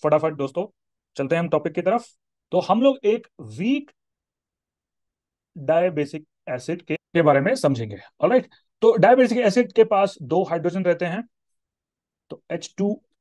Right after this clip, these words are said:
ए इस तरह से रहेगा डायबेसिक एसिड। ऑलराइट, ये पहला जो इक्विलिब्रियम है दोस्तों, वो कुछ इस तरह से बनाएगा, एचए माइनस प्लस एच प्लस।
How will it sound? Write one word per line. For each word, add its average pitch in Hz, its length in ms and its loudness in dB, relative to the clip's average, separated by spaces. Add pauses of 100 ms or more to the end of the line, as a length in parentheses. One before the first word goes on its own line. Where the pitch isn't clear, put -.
(180)
ए 180 140 6 (180)
इस 165 140 0
तरह 165 140 4
से 165 80 2
रहेगा 160 240 0
डायबेसिक 151 680 -2
एसिड। 160 280 -4 (240)
ऑलराइट, 185 280 -8 (680)
ये 165 240 2 (140)
पहला 220 260 6
जो 233 100 4
इक्विलिब्रियम 190 320 2
है 185 60 0
दोस्तों, 156 300 -2 (220)
वो 214 80 0
कुछ 277 140 -4
इस 185 100 -4
तरह 226 120 2
से 233 80 2
बनाएगा, 254 340 -2 (100)
एचए 196 460 0
माइनस 202 560 -6 (420)
प्लस - 420 -6 (2750)
एच 139 180 -6
प्लस। - 420 -10